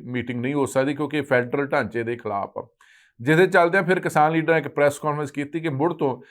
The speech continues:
ਸ਼ੰਭੂ ਬਾਰਡਰ 'ਤੇ ਜਿਹੜਾ ਵਾ ਉਹ ਪੁਲਿਸ ਸਟੇਸ਼ਨ ਦੇ ਖਿਲਾਫ ਜਾਂ ਪੁਲਿਸ ਦੇ ਬਾਹਰ ਧਰਨਾ ਦਿੱਤਾ ਜਾਊਗਾ ਔਰ ਨਾਲ ਦੀ ਨਾਲ ਅੰਮ੍ਰਿਤਸਰ ਦੇ ਵਿੱਚ ਰੇਲ ਰੋਕੋ ਵੀ ਦਾ ਜਿਹੜਾ ਵਾ ਕਿਸਾਨਾਂ ਵੱਲੋਂ ਧਰਨਾ ਦਿੱਤਾ ਜਾਊਗਾ,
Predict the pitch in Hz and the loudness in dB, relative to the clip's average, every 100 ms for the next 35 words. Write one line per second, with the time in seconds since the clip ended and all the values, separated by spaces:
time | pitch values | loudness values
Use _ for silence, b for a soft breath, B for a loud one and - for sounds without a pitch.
0 | b b - 165 190 214 196 160 139 143 | b b -2 0 4 2 2 0 4 4
1 | 143 143 147 139 135 131 135 131 147 139 | 4 0 0 2 4 4 4 2 0 -2
2 | 139 _ 151 147 - 151 139 147 135 139 | -4 _ 0 0 -2 -2 0 -2 -2 -4
3 | 135 127 127 135 139 135 139 123 139 110 | -4 0 4 4 2 0 -2 -2 -4 4
4 | 139 139 - 123 117 110 110 131 147 160 | 4 4 0 -4 -4 -6 -4 0 0 2
5 | 123 - b b b b - 160 175 180 | 2 0 b b b b 0 2 6 6
6 | 185 202 202 180 175 180 170 165 165 185 | 6 6 4 4 4 4 4 4 2 4
7 | 160 143 143 139 139 165 151 123 135 - | 4 4 4 2 0 0 0 0 -4 -8
8 | _ _ - 135 139 131 143 139 123 120 | _ _ -20 0 2 4 6 6 4 2
9 | 151 139 123 123 123 135 135 139 113 110 | 2 2 2 0 0 -2 0 0 0 -4
10 | 107 120 127 147 156 | -2 0 0 2 2